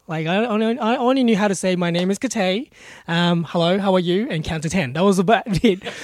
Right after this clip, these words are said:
So, uh, I remember the first day, everybody from the school was, like, looking into the window of my classroom, looking at this Asian kid with black hair, and, you know,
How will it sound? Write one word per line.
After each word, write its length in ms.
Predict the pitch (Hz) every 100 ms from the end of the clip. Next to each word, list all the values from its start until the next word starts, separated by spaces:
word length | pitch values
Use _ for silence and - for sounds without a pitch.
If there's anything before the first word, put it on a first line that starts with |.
| -
So, 180 | - 262
uh, 540 | 233 233 220 226 226 226
I 60 |
remember 440 | 233 247 277 262 214
the 140 | 180
first 340 | - 240 226 -
day, 260 | 220 202
everybody 640 | 202 247 254 254 190 185 170
from 160 | 170
the 100 | 156
school 460 | - - 240 190 165
was, 200 | 170 165
like, 200 | 170 156
looking 240 | 202 202
into 220 | 190 180
the 200 | 156 151
window 600 | 151 170 285 175 135 147 175
of 120 | 156
my 140 | 151
classroom, 720 | 147 226 262 - 151 135 143 - _ _ -
looking 240 | 180 170 185
at 80 | 165
this 160 | 170
Asian 380 | 175 214 208 180
kid 160 | 170 147
with 160 | 143
black 260 | 175 190 196
hair, 460 | - 180 180 175
and, 120 | 151 151
you 60 |
know, 260 | 165 196